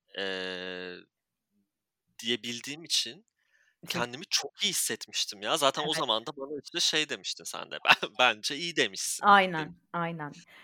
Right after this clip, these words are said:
Speaker 2: Yani, evet, işte. Ya, böyle, ş-, çok garip bir şekilde bazı old school düşünceler var, tamam mı? İşte, eee, ikili ilişkideki atıyorum kaçıngan taraf olmanın daha cool olması, işte,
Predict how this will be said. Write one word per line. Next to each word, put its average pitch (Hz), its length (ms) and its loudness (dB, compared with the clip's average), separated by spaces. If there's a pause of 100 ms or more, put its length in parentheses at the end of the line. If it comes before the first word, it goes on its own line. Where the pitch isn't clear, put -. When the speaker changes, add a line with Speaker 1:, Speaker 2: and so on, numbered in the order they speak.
(100)
Speaker 2:
Yani, 214 280 4
evet, 247 280 2
işte. - 440 -4
Ya, 196 140 2
böyle, 254 200 0
ş-, 294 160 -12
çok 269 220 -8
garip 247 280 0
bir 196 40 -4
şekilde 226 420 -4
bazı 233 320 4
old 233 280 0
school 233 460 -6
düşünceler 196 600 2
var, 160 220 -2
tamam 190 340 -8
mı? 156 100 -8
İşte, - 320 -2 (480)
eee, 180 580 2 (500)
ikili 233 340 -4
ilişkideki 220 560 -2
atıyorum 208 380 0
kaçıngan 220 560 0
taraf 196 460 2
olmanın 185 480 -2
daha 180 240 8 (100)
cool 190 220 0
olması, 131 640 -2 (400)
işte, 180 320 -4